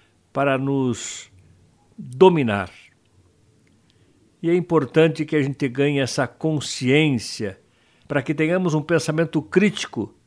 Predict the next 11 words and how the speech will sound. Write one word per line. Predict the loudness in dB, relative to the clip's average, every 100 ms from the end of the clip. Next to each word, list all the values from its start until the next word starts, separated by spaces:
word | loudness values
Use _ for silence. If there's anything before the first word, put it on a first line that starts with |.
| _
sobre | -6 -2 -2 -4
tudo | -2 -2 2 0
aquilo | 0 -4 -2 -2
que | 0
ouvimos | 0 0 0 0 0 -6 -12 -18 -20 _ _ _ _ -6
e | 0
mesmo | 6 6 6 0
que | -2 -2
dizemos | 0 2 2 2 0 -6 -16 -20 _
sem | -8 -8
perceber. | -6 -8 -6 -10 -10 -12